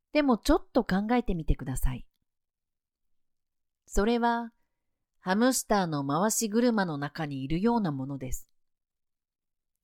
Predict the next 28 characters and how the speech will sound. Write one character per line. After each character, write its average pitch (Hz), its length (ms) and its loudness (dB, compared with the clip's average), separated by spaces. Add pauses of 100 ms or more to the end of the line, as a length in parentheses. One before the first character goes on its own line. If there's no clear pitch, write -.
(600)
私 208 340 2
た 196 140 2
ち 160 160 -4
の 143 120 -2
見 143 140 -6
方 196 260 2
や 185 160 2
考 185 340 0
え 202 120 0
方 196 300 0
は、 143 280 -6 (800)
囚 185 60 4
わ 233 280 4
れ 233 120 4
の 226 120 2
身 226 140 0
に 226 120 -2
な 226 140 2
っ 240 100 -8
て 185 100 2
い 160 60 2
る 160 120 -4
の 147 120 -4
で 127 120 -4
す。 - 180 -4 (1800)
人 262 260 4
生 180 280 2
は、 139 340 -6